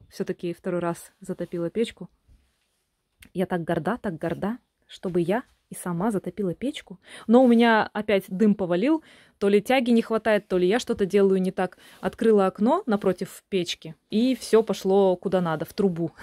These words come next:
А так в комнату коптило все. Короче, надо у Саши спросить, как правильно печь топить, потому что я, оказывается, не умею.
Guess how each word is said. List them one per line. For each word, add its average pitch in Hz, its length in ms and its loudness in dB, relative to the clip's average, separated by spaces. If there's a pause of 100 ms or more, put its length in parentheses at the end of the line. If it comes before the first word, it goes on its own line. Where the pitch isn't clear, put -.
(420)
А 190 120 -2
так 208 260 0
в 185 240 -4
комнату 196 420 4
коптило 170 560 -4 (140)
все. 165 340 -12 (720)
Короче, 185 560 0
надо 190 220 0
у 180 40 0
Саши 180 240 -4
спросить, 180 360 -8
как - 160 -14
правильно 170 340 -4
печь - 220 -6
топить, - 320 -8
потому 180 240 -4
что - 160 -8
я, 170 240 -4 (680)
оказывается, 175 760 -4 (480)
не 185 120 2
умею. 170 460 0